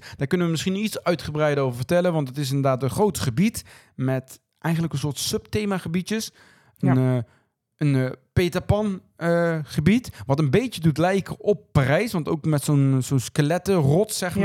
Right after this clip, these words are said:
Speaker 1: maar.
Speaker 2: en het
Speaker 1: Of een,
Speaker 2: schip
Speaker 1: eh,
Speaker 2: staat er.
Speaker 1: schedel, eh, rot,
Speaker 2: Mhm.
Speaker 1: zeg maar.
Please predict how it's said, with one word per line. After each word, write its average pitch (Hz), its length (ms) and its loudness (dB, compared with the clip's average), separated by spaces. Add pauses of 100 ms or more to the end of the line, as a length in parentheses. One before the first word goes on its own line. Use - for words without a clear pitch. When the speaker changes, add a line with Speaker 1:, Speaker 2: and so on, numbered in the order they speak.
Speaker 1:
maar. 196 120 0
Speaker 2:
en 196 100 -2
het 185 80 -2
Speaker 1:
Of 151 60 2
een, 165 80 6
Speaker 2:
schip 160 120 2
Speaker 1:
eh, 151 120 2
Speaker 2:
staat 190 220 -4
er. 185 60 -6
Speaker 1:
schedel, 185 540 0
eh, 165 520 2 (120)
rot, - 220 0
Speaker 2:
Mhm. 208 100 -2
Speaker 1:
zeg 156 160 0
maar. 160 180 0